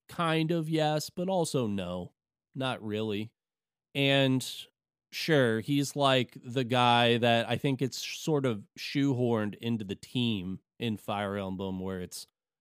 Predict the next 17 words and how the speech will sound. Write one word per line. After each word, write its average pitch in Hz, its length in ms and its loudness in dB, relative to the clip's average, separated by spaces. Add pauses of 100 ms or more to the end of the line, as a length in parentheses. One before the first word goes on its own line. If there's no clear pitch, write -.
(100)
if 117 160 0
Marth 131 460 4
dies, 117 460 2
the 123 80 -6
story 117 600 0
can't 117 440 -6
go 107 200 0
on. 101 360 0
He's 123 200 -2
sort 117 220 -4
of 104 60 -4
the 101 60 -6
driving 98 400 -4
force 104 300 -8
behind 95 320 -10
the 92 60 -8
story. 147 580 -2